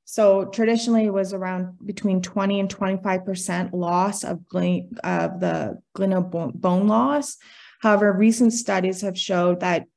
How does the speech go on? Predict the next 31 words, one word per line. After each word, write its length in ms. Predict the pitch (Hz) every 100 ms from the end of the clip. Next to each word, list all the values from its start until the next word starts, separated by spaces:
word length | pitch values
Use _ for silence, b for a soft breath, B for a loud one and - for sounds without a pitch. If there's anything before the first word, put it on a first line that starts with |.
| -
there 160 | 202
may 200 | 196 196
be 260 | 196 202 185
a 200 | - -
more 260 | 185 180 180
significant, 880 | 180 196 190 180 196 185 165 - - B B B B
uh, 260 | 190 180
bone 480 | 160 - 190 185 185
loss, 320 | 180 170 180
meaning 480 | 185 180 180 180 170 - _
r-, 160 | 165 151 -
that 260 | 196 185
gray 300 | 180 196 202
zone 320 | 214 196 185 185
between 460 | 180 185 175 175
thirteen 460 | 190 196 196 202 180
point 280 | 180 170 -
five 240 | 214 214
percent 480 | 208 196 196 180 180
and 220 | 175 175
twenty 320 | - 226 233
percent 560 | 226 185 180 175 170 180 b b b b
or 80 | 180
twenty-five 460 | 185 190 185 196 190
percent, 500 | 185 185 165 165 180 B B B
um, 520 | 180 175 175 170 170 - -
may 760 | 202 202 208 208 202 196 185 - b b b _ _ _ _ _ 220
need 440 | 226 220 202 220 - B B -
a 60 |
bony 300 | 180 196 196
procedure. 720 | 196 190 185 202 185 175 170